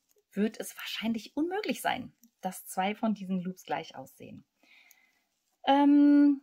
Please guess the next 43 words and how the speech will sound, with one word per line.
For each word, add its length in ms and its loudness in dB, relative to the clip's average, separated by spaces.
bei 100 -2
Zopfmustern 840 0
ist 180 -6
es 180 -6
mit 280 -4
einfarbiger 840 -2
Wolle 500 -2
immer 240 0
von 180 -8
Vorteil, 560 -6
weil 100 -2
die 120 -6
Zöpfe 320 -10
dann 160 -8
schöner 360 -10
rauskommen. 680 0
Ich 240 -10
bin 120 -4
natürlich 480 -6
versucht, 440 -8
auch 160 -10
mal 140 -2
mit 220 -8
einer 120 -6
Opalwolle 680 -2
zu 140 -10
stricken, 460 -4
dann 180 -6
möglichst 340 -8
mit 140 -8
einer 200 -10
nicht 240 -14
ganz 260 -2
so 100 -4
bunten, 520 -2
weil 160 -4
je 140 -4
bunter 440 0
die 200 -8
Wolle 240 -2
ist, 340 -8
desto 420 -10
weniger 760 -4